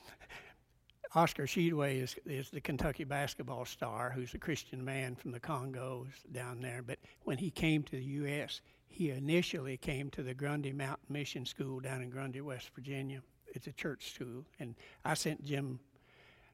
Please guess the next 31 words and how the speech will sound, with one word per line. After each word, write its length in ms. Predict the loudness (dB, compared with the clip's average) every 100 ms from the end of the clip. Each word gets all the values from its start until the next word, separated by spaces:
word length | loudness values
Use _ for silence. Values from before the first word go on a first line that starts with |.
| _
Bloomfield's 500 | 4 4 4 0 -2
children 460 | 2 6 6 4 0
there 240 | 0 0
while 200 | 0 -2
he 180 | -2 -2
and 100 | -2
his 160 | -4 -4
wife 360 | 0 0 0 -4
had 220 | -4 -2
to 60 | -2
go 180 | -4 -4
to 300 | -4 -6 -6
a, 200 | -8 -10 -18 -20 -20 -20 -20 -20 _ _ -14
a 40 |
sanitarium. 720 | -4 0 0 -2 -2 0 0 -2
Is 120 | -2
that 180 | -2 -2
what 140 | -2
they 100 | -4
called 340 | 0 0 0
it? 100 | -4 -8
That, 340 | -10 -10 -8
uh, 120 | -8 -8 -16 -6
when 160 | -4
they 100 | -2
had 180 | -4 -4
T 180 | -4 -4
B? 300 | -4 -6 -8 -12 -6
Seems 180 | -4 -2
like 180 | -2 -4
it's, 160 | -10